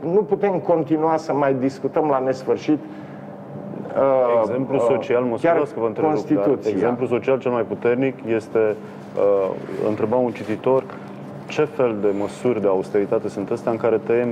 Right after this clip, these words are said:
Speaker 2: școli și spitale. Până la urmă e vorba de șansa multor copii, oameni la sănătate și la educație.
Speaker 1: Deci
Speaker 2: Ori
Speaker 1: eu
Speaker 2: asta
Speaker 1: sunt,
Speaker 2: a însemnat
Speaker 1: sunt de
Speaker 2: de foarte
Speaker 1: acord cu
Speaker 2: multe ori
Speaker 1: dumneavoastră,
Speaker 2: strategia.
Speaker 1: numai că, uh, știți ce trebuie,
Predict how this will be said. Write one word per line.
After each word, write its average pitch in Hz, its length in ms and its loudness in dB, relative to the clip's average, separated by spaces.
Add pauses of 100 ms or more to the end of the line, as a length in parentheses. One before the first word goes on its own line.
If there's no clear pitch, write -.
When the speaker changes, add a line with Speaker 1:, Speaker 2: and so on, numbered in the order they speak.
(100)
Speaker 2:
școli 117 360 -2
și 110 160 -8
spitale. 92 420 -2 (100)
Până 113 120 0
la 123 60 4
urmă 131 200 2
e 120 40 2
vorba 127 360 2
de 113 240 2 (100)
șansa 131 640 0 (240)
multor 123 340 0 (440)
copii, 110 480 0
oameni 110 400 2 (180)
la 104 100 2
sănătate 101 520 -2
și - 140 -6
la 131 100 4
educație. 127 560 -2
Speaker 1:
Deci 139 280 0
Speaker 2:
Ori 127 120 4
Speaker 1:
eu 156 100 4
Speaker 2:
asta 170 120 2
Speaker 1:
sunt, 160 140 2
Speaker 2:
a 151 40 2
însemnat 139 500 0 (400)
Speaker 1:
sunt 156 380 2
de - 0 -
Speaker 2:
de 147 80 4
foarte 139 180 2
Speaker 1:
acord 165 180 2
cu 139 60 2
Speaker 2:
multe 139 200 2
ori 135 100 4
Speaker 1:
dumneavoastră, 113 480 2
Speaker 2:
strategia. 127 540 0 (460)
Speaker 1:
numai 143 400 2
că, 143 260 4 (360)
uh, 107 680 4 (160)
știți 156 320 -2
ce 170 160 0
trebuie, 147 640 2